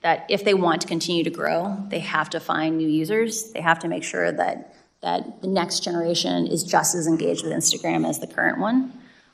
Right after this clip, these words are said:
Um, and the way they'll do that is by making sure that children establish habits before they have good self-regulation.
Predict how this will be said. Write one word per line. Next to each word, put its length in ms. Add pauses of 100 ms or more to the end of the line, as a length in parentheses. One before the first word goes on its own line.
Um, 600 (140)
and 320 (120)
the 60
way 220
they'll 200
do 200
that 220
is 120
by 140
making 300
sure 160
that 140
children 920 (140)
establish 520
habits 540 (220)
before 320
they 100
have 240
good 140
self-regulation. 760